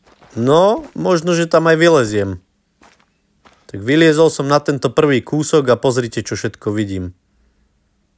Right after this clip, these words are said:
A hneď tu vidím aj nejakých týchto malých. Čo sú to? Všetko samice.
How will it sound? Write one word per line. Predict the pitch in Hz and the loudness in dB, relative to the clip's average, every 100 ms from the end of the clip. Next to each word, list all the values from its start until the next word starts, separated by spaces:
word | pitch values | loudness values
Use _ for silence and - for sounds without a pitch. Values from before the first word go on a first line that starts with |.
| _ _ | _ _
A | 98 98 110 | -4 -2 0
hneď | 156 - | -2 -2
tu | 143 | -2
vidím | 143 131 123 | 0 0 2
aj | 120 117 | 0 2
nejakých | 113 104 113 98 | 0 -2 -6 -8
týchto | 120 101 - 104 90 _ _ _ _ _ _ _ _ _ _ _ _ _ _ _ _ _ _ _ _ | -6 -8 -6 -8 -8 _ _ _ _ _ _ _ _ _ _ _ _ _ _ _ _ _ _ _ _
malých. | 101 101 98 101 95 92 - _ _ _ _ _ _ _ _ _ | -8 -4 -2 -2 -4 -8 -16 _ _ _ _ _ _ _ _ _
Čo | - 117 | -10 -8
sú | - 104 95 | -6 -8 -8
to? | 95 | -10
Všetko | - 147 - - 107 | -4 -4 -4 -8 -4
samice. | - 131 120 - 98 | 0 0 -2 -6 -8